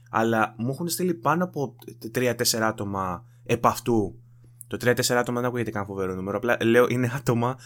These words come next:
που τα, με τα οποία δεν είχα καμία επικοινωνία, ρε παιδί μου, και μου στείλανε επ' αυτού, μας ακούνε, ξέρω εγώ, στην εκπομπή και μου στέλνουν και μου λένε,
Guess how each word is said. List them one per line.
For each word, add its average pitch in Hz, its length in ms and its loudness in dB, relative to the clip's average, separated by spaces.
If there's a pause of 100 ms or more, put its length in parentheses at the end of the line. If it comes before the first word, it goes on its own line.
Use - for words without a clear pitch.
(200)
που 110 100 -8
τα, 120 140 6
με 117 100 2
τα 107 100 4
οποία 120 160 2
δεν 131 120 0
είχα 135 140 -2
καμία 127 260 2
επικοινωνία, 104 560 -2
ρε 95 80 -4
παιδί 98 200 -6
μου, 117 100 -4
και 120 100 -6
μου 117 80 -4
στείλανε 139 300 -2
επ' 131 80 -4
αυτού, 127 220 -2
μας 107 160 -4
ακούνε, 127 280 -6
ξέρω 127 200 -4
εγώ, 123 120 -4
στην 123 120 -8
εκπομπή 110 280 -6
και 139 120 -6
μου 127 80 -6
στέλνουν 139 240 -6
και 135 80 -8
μου 123 80 -6
λένε, 139 280 -2